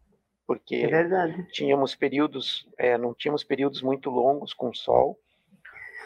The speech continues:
Speaker 1: Mas
Speaker 2: E eu,
Speaker 1: tá,
Speaker 2: eu
Speaker 1: assim,
Speaker 2: gosto de uma piada inglesa que eu acho que também era extremamente apropriada pra Curitiba. "Com sorte, o nosso verão cai num domingo." <laughs>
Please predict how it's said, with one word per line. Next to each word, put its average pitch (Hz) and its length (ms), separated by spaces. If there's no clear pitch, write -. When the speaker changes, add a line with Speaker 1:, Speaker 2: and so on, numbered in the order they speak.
Speaker 1:
Mas 180 180
Speaker 2:
E - 60
eu, 202 40
Speaker 1:
tá, 202 60
Speaker 2:
eu 202 80
Speaker 1:
assim, - 80
Speaker 2:
gosto 214 200
de 233 60
uma 240 120
piada 226 560
inglesa 190 600
que 185 140
eu 202 60
acho 214 120
que 214 100
também 208 340
era 196 180
extremamente 269 480
apropriada 220 540
pra 180 140
Curitiba. 165 600
"Com 220 160
sorte, 233 320
o 247 40
nosso 220 220
verão 220 260
cai 233 140
num 240 140
domingo." 214 420
<laughs> 226 580